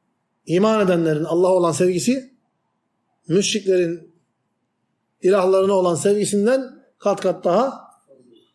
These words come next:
fazladır. Ve kâle Teala, "اِنَّ الَّذ۪ينَ هُمْ مِنْ خَشْيَةِ رَبِّهِمْ مُشْفِقُونَ." Onlar ki Rablerine karşı duydukları korkuyla, korku içinde titrerler, ürperirler.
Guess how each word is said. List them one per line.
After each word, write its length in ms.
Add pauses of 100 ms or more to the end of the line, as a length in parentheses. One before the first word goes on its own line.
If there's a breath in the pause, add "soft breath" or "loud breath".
(120)
fazladır. 480 (840 loud breath)
Ve 80
kâle 180
Teala, 260
"اِنَّ 220
الَّذ۪ينَ 320
هُمْ 240
مِنْ 80
خَشْيَةِ 300
رَبِّهِمْ 500
مُشْفِقُونَ." 580
Onlar 340
ki 440 (1400)
Rablerine 800
karşı 420
duydukları 640
korkuyla, 840 (560)
korku 300
içinde 440
titrerler, 480
ürperirler. 800